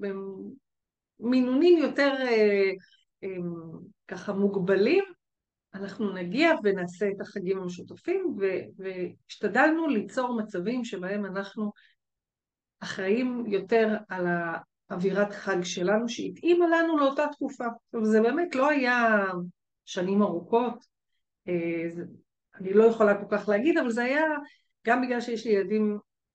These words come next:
אה, שנולדו בצפיפות יחסית גדולה, אז הייתי צריכה ככה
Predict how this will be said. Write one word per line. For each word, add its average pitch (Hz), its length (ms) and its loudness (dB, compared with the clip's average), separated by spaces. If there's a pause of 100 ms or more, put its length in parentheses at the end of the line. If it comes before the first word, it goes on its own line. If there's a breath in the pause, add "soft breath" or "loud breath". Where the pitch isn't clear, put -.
(380)
אה, 165 240 -6 (440)
שנולדו 175 500 0
בצפיפות 196 580 -4
יחסית 208 400 -6
גדולה, 311 280 0
אז 311 80 2
הייתי 277 240 -4
צריכה 226 380 -2 (100)
ככה 220 300 2